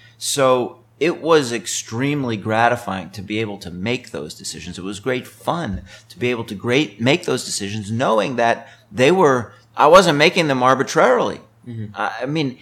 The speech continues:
Speaker 1: here's how I saw the scene in my head when I wrote it, and here's what I need to do to make it like that.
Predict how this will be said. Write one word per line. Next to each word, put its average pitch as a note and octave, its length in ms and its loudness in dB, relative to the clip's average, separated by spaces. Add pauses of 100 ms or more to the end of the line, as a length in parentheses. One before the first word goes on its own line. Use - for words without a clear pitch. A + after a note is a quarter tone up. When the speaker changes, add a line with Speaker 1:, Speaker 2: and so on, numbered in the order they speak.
Speaker 1:
here's F#3+ 380 4
how C#3+ 120 2
I B2+ 100 2
saw C#3 260 2
the C3 100 -4
scene C#3+ 260 -4
in B2 80 -4
my A2+ 140 -2
head B2 240 -2
when G#2+ 100 -4
I G2+ 140 -4
wrote A#2+ 320 2
it, G2+ 200 -6 (360)
and G#2 140 -4
here's C3+ 320 0
what A2+ 100 -4
I A2 80 0
need A#2+ 220 -4
to G#2 100 -8
do A2 280 -4
to A2 160 -10
make G2+ 280 -4
it - 160 -8
like G2+ 280 -4
that. - 280 -10